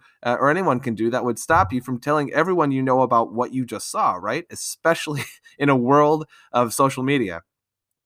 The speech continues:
If you saw something like this, you would tell everyone. Uh, so as Jesus is trying to avoid attention early on in his ministry,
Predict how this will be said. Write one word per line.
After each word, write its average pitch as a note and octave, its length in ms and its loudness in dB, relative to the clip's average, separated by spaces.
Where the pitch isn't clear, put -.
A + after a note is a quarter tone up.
If G#2 80 -14
you D#3+ 140 -4
saw F3+ 260 2
something C#3+ 260 -6
like A#2 220 -4
this, - 200 -10
you A2+ 60 -4
would A#2+ 180 -4
tell G#2 280 -2
everyone. G#2+ 520 -8
Uh, G#2+ 300 -2
so C3+ 320 0
as E3+ 240 0
Jesus F3 460 -2
is D3+ 400 0
trying G3 500 2
to F#3 160 4
avoid D#3+ 320 4
attention C#3+ 500 -4
early D3+ 300 0
on C3+ 160 0
in C3 80 -6
his C3 240 -8
ministry, C3 500 -8